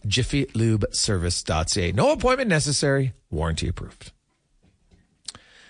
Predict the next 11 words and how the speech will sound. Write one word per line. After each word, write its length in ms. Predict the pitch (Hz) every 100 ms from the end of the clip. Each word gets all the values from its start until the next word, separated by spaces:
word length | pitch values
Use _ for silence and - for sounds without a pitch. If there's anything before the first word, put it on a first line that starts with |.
| - _ _ _ _ - - _ _ _ _ _ _ _ _ _ _ _ _ _ _ _
Hey, 120 | 139
Gregor, 260 | 135 233 196
it's 100 | 190
almost 240 | 202 202
like 120 | 202
a 60 | 160
stay 240 | - 220
of 60 | 208
execution. 720 | 202 196 - 240 233 202 165
Well, 540 | 285 359 359 349 302 - - -
uh, 340 | 262 233 -